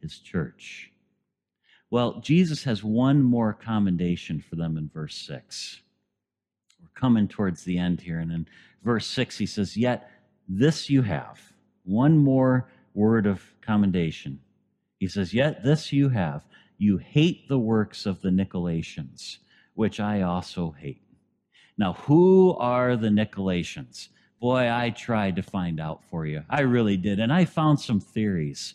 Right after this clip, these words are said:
I, I did. I found some theories, but to me, there was no clear answer here.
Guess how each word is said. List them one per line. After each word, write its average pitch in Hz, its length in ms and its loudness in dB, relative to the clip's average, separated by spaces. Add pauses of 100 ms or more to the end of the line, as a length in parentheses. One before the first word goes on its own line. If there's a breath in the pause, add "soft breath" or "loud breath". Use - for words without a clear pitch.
(340 soft breath)
I, 120 240 -2
I 127 60 0
did. 117 320 2
I 90 100 -2
found 151 360 0
some 151 180 0
theories, 123 480 0
but 117 220 -2
to 127 120 0
me, 147 400 4 (220 loud breath)
there 110 160 2
was 101 260 2
no 127 360 4
clear 117 480 -2
answer 85 520 -6
here. 67 320 -16